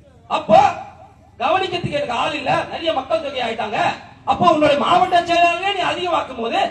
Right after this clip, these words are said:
எம் பி அதிகமாக்குனா என்ன? அதாவது ஊழல் செய்வதற்கு, மல்லவாரித்தனம் பண்ணுவதற்கு, கட்ட பஞ்சாயத்து பண்ணுவதற்கு நீ உங்க மாவட்ட செயலாளரை இன்க்ரீஸ் பண்ற, மக்களுக்கு நல்லது செய்வதற்காக மா-, அது, அது, எம் பிக்களை வந்து இன்க்ரீஸ் பண்றதுல என்ன தப்பு இருக்கு?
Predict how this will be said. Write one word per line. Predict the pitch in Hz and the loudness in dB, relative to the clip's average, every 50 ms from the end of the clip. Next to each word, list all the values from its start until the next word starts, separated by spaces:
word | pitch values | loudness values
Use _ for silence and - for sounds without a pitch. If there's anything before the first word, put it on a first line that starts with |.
| - - - | -4 -6 -4
எம் | 247 311 - - | -2 -2 -2 0
பி | - 440 | 2 4
அதிகமாக்குனா | 254 247 359 370 349 339 320 330 359 339 302 302 | 4 4 4 0 0 0 0 2 2 0 0 2
என்ன? | - - - - - - - - - _ _ _ _ _ - | 0 0 -2 -2 -6 -10 -18 -20 -20 _ _ _ _ _ -8
அதாவது | 220 220 339 349 359 - - - | -4 2 2 4 4 2 0 2
ஊழல் | 330 392 392 381 370 339 | 2 6 6 6 4 4
செய்வதற்கு, | - 302 302 302 294 285 269 262 262 294 320 370 403 392 - - - - - - - - | 0 -2 0 0 -2 -2 -4 -8 -6 -2 2 2 2 2 0 -4 -12 -20 -20 -20 -8 -6
மல்லவாரித்தனம் | 269 330 381 381 381 359 330 320 311 311 294 294 277 - | -2 2 4 4 4 4 0 0 -2 -4 -6 -6 -6 -8
பண்ணுவதற்கு, | 294 285 - 277 269 269 269 - - 302 339 359 - - - - - | -8 -10 -8 -8 -8 -8 -10 -10 -2 2 2 2 2 2 -4 -6 -8
கட்ட | - - - - - | -8 0 0 0 2
பஞ்சாயத்து | - 330 320 330 320 294 294 294 | 2 -2 -2 -2 -2 -4 -4 -6
பண்ணுவதற்கு | 285 269 - 285 285 285 262 - - 339 403 - - - - - - | -8 -10 -8 -8 -8 -8 -8 -6 0 2 2 4 2 0 -8 -14 -8
நீ | 220 330 392 | -6 -4 -2
உங்க | 381 339 330 311 | 0 0 -2 -2
மாவட்ட | 294 - 370 370 370 370 339 | -2 0 0 0 0 -2 -8
செயலாளரை | 330 320 311 311 294 285 262 254 | -6 -6 -4 -4 -2 -2 -2 -4
இன்க்ரீஸ் | 262 - 381 370 - - | -4 -4 -6 -4 0 0
பண்ற, | 294 - - 233 - - 381 - - - - - - | 0 0 0 0 2 2 2 0 -2 -8 -14 -16 -8
மக்களுக்கு | 208 - - - - 370 381 381 359 349 | -8 -8 -6 0 0 2 2 2 -2 -2
நல்லது | 311 302 311 359 381 359 330 | -4 -2 0 0 0 0 2
செய்வதற்காக | 302 302 311 311 302 294 302 294 - - 277 294 - - - - - - - - - - | 0 2 2 4 2 2 0 -2 -2 -2 0 2 2 2 0 -2 -8 -16 -20 -16 -8 -4
மா-, | 262 285 277 262 | -4 -4 -2 0
அது, | 262 240 240 240 240 | 0 0 2 2 2
அது, | 233 233 - - 220 190 - - - - - _ _ _ _ _ | 2 2 0 -6 -8 -8 -8 -10 -18 -20 -20 _ _ _ _ _
எம் | - 311 330 - | -4 -4 -2 -2
பிக்களை | 427 403 392 370 330 302 | -2 0 2 2 2 2
வந்து | 302 302 320 311 | 2 0 -2 -4
இன்க்ரீஸ் | 294 339 370 349 - - | -4 -4 -6 -8 -6 -6
பண்றதுல | 302 294 294 285 269 285 | -6 -6 -4 -6 -2 -2
என்ன | 370 370 | -2 -2
தப்பு | 339 - - 320 | -2 -4 -6 -6
இருக்கு? | 320 302 302 302 | -12 -12 -12 -12